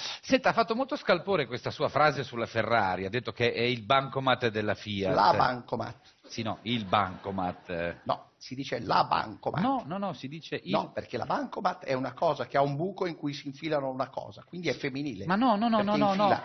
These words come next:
Speaker 1: no.
Speaker 2: la bancomat.
Speaker 1: No, no. No, no.
Speaker 2: Comunque io volevo sottolineare quanto mi è antipatico Marchionne.
Speaker 1: Ah, va bene.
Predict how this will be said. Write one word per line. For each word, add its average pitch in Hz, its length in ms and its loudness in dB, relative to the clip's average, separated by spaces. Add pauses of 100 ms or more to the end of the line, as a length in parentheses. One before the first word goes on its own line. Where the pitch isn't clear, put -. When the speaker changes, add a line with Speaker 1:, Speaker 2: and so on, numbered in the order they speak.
(140)
Speaker 1:
no. 247 220 6
Speaker 2:
la - 260 8
bancomat. 151 560 2
Speaker 1:
No, 269 60 0
no. 240 100 -4 (580)
No, 214 100 2
no. 190 100 2
Speaker 2:
Comunque 226 280 4
io 190 100 6
volevo 180 280 4
sottolineare 185 720 0
quanto 185 360 0
mi 185 80 -6
è 185 40 0
antipatico 156 600 -2
Marchionne. 131 540 2
Speaker 1:
Ah, 123 80 -10
va 214 120 6
bene. 95 260 0